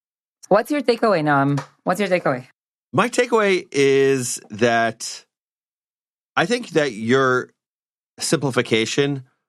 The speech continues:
Speaker 2: of, "Are you happy with nineteen forty-eight or are you not happy with nineteen forty-eight?" I think that's a very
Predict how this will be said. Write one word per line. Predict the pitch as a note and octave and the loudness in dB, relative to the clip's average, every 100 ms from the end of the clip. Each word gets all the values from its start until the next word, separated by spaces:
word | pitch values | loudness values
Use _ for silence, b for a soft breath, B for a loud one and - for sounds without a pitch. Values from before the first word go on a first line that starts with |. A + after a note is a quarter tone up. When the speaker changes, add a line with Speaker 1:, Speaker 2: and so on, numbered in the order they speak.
| _ - | _ -2
Speaker 2:
of, | A2+ G#2 | 0 0
"Are | - B2+ | 0 0
you | E3+ E3 | 0 0
happy | C3+ C3 C#3 C3 A#2+ A#2+ _ _ _ - | 2 2 0 -2 -2 -6 _ _ _ 0
with | A#2 A2+ A2 - - _ _ _ - | 2 2 -2 -12 -20 _ _ _ -4
nineteen | A#2+ A#2+ A#2+ | -2 -2 -4
forty-eight | B2 A#2 A2 A2 A2+ - | 0 0 2 0 -2 -2
or | G2+ | -2
are | G2 G2+ | 0 0
you | G2 | 0
not | G2 G2+ | 0 0
happy | A2 G#2 A#2 | -2 -2 -2
with | G#2 - | -4 -2
nineteen | G#2 G2+ G2+ | -2 -2 -4
forty-eight?" | G2+ G2 F#2+ F#2+ - _ _ _ _ _ - | -2 0 0 -2 -4 _ _ _ _ _ -6
I | C3 | -4
think | A3+ D4+ | -2 -2
that's | C#4+ | -2
a | C#3 | -4
very | A#2+ A#2+ A#2+ A#2 A#2 | 0 0 2 0 -2